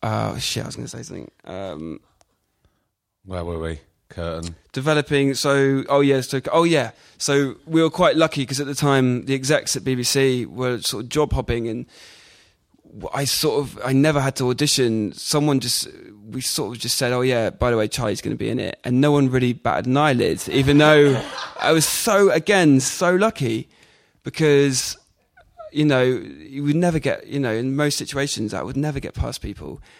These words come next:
Speaker 1: And I sort of snuck in through the back door when no one was looking.
Speaker 2: <laughs>
Speaker 1: And once I was there, no one was gonna get rid of me. So I was like, "Yeah, yeah, I've got this, it's fine."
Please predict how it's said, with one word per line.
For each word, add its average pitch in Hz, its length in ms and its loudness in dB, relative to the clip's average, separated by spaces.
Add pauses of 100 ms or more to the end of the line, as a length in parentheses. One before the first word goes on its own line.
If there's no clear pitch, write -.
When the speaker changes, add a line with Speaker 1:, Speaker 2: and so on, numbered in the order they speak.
Speaker 1:
And - 100 -4
I 127 40 0
sort 123 260 -2
of - 60 2
snuck - 380 -2
in 135 160 2
through 117 140 -6
the 117 60 -4
back - 220 0
door 135 180 2
when 127 140 4
no 131 140 4
one 127 120 4
was 120 120 0
looking. 127 460 0
Speaker 2:
<laughs> 208 80 0 (360)
Speaker 1:
And 139 120 2
once 156 240 4
I 139 60 6
was 135 140 4
there, 139 200 6
no 131 160 6
one 135 80 4
was 127 100 0
gonna 123 100 0
get 113 180 -2
rid 135 120 0
of 123 60 0
me. 92 240 -2
So - 160 -6
I - 20 -4
was 127 100 -6
like, 123 120 -2
"Yeah, 180 160 0
yeah, 170 340 0
I've 160 140 -6
got - 140 -2
this, - 200 -6
it's - 120 -8
fine." 123 380 -2